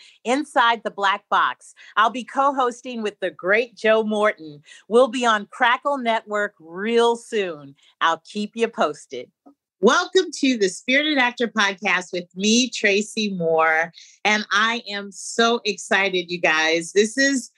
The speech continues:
you know, every show is a treat. Every show is inspiring. It's motivating. This show is really dear to me because I feel like I actively participate in this process,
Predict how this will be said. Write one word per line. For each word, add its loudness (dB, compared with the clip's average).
you 4
know, 2
every 0
show 2
is 2
a 0
treat. -2
Every 2
show 2
is 2
inspiring. 0
It's -2
motivating. 2
This 2
show 2
is 0
really 4
dear 4
to -6
me 2
because 2
I 2
feel 2
like 0
I 0
actively -2
participate 0
in 0
this -2
process, 0